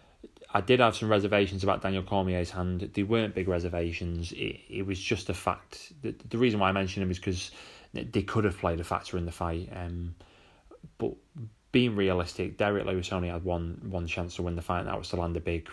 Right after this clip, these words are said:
right hand somewhere. Um, and Daniel Cormier didn't even give him an opportunity to do it.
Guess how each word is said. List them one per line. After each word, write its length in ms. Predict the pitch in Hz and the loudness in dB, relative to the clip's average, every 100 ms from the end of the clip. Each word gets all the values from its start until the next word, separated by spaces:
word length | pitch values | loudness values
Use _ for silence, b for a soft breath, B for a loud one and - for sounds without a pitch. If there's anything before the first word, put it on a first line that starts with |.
| - | -4
right 220 | 87 85 | -2 -2
hand 280 | 85 82 80 | -4 -6 -6
somewhere. 580 | - 87 85 82 85 - _ - - | -6 -4 -4 -4 -6 -10 _ -14 -10
Um, 480 | 90 87 85 85 - | -8 -8 -8 -10 -14
and 180 | 95 95 | -12 0
Daniel 240 | 101 98 | 2 2
Cormier 340 | 87 90 85 82 | 0 0 0 -2
didn't 200 | 87 92 | -4 -4
even 160 | 90 | -4
give 160 | 85 87 | -2 0
him 80 | 87 | 0
an 80 | 85 | -4
opportunity 440 | - - 87 92 | -6 -4 -4 -4
to 100 | - | -4
do 160 | 87 87 | -2 -2
it. 140 | 87 | -2